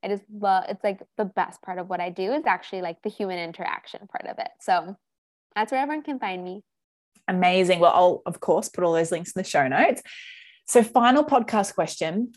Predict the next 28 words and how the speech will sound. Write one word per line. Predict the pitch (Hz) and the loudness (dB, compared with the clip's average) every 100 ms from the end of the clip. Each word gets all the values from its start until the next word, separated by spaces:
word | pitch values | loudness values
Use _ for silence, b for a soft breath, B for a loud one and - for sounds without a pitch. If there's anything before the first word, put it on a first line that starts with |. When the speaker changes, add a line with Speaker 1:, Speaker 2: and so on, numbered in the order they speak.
| - | -2
Speaker 2:
I | |
want | 190 202 | 0 2
you | |
to | 208 | 0
think | 220 196 | 0 -2
back | 185 - - | -2 -6 -6
to | 185 | -2
your | 175 | 0
younger | 180 180 185 180 | 0 0 0 -2
menstruating | 170 - - 180 165 156 151 | -4 -8 -4 0 2 0 -4
self. | - 123 156 - | 0 2 2 0
So | 165 | -2
when | 160 | -2
you | 165 | -6
did | 147 160 156 147 | 0 0 0 4
go | 156 151 | 4 4
through | - 160 | 0 -4
your | 147 | -4
first | - 143 147 - - - | -2 -2 -2 -6 -14 -10
menstrual | 156 - - 147 | -8 -6 0 0
experience | - - 139 139 - - | 0 -2 0 0 -2 -2
and | 160 151 | -2 0
menarche, | 135 - - - - 381 B B B - | -2 -4 -4 -2 4 4 B B B 0
and | 190 185 | 2 4
I | - | 4
want | 190 233 415 | 6 4 6
you | 403 403 | 4 4
to | - 262 254 240 226 214 202 190 185 117 107 | 0 2 2 4 4 4 4 2 -2 -6 -12